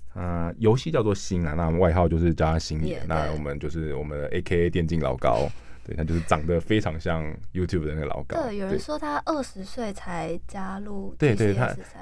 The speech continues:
Speaker 1: 他是我们队伍里面，选手里面年纪最大的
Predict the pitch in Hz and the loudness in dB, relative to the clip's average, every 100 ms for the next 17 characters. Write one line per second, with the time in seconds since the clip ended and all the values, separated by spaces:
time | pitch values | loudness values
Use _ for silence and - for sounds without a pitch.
0 | - 123 123 131 117 90 82 78 76 78 | -4 -2 0 2 4 4 2 0 0 -2
1 | 78 - 117 85 76 76 85 80 90 87 | -2 4 6 6 2 -2 -2 -2 -2 -2
2 | 85 80 80 78 78 80 80 78 85 - | -2 -2 -2 -4 -4 -4 -2 -2 -2 -2